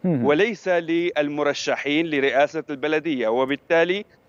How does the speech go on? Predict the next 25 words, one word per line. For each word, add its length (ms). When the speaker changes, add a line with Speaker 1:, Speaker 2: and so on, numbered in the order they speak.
Speaker 2:
الحملة 440
الانتخابية 880
بشكل 540
كامل 440
يقودها 800
الرئيس 440
رجب 280
طيب 280
أردوغان، 580
ويطالب 1200
دائمًا 680
بدعم 1120
قوي، 480
آه، 180
حتى 320
أنه 500
يربط 500
ما 160
بين 320
الخدمات 960
التي 280
يمكن 240
أن 140
تقدمها 500
البلديات 640